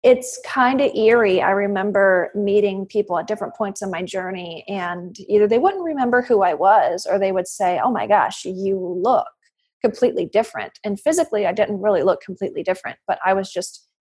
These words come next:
being a different person. And that is something that you just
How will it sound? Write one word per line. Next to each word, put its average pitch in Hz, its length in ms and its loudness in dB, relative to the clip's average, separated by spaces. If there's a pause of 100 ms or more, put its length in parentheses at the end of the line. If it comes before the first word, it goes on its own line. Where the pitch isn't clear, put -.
(320)
being 220 680 2 (300)
a 202 80 2
different 196 340 0
person. 185 460 -2
And 180 160 -4
that 220 260 0
is 202 140 -6
something 185 260 -8
that 170 100 -12
you 170 80 -8
just - 400 -8